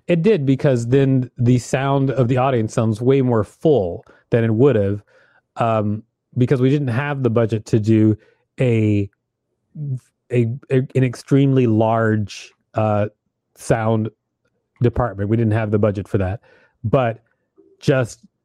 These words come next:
taking the time to just, like, put phones and record the audience in different areas in the audience, like, really upped the production value and gave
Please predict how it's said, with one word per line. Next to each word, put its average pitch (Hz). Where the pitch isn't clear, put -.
taking 135
the 123
time 113
to 120
just, 107
like, 107
put 120
phones 113
and 107
record 110
the 117
audience 107
in 104
different 101
areas 101
in 107
the 104
audience, 110
like, 104
really 110
upped 123
the 110
production 104
value 101
and 104
gave 104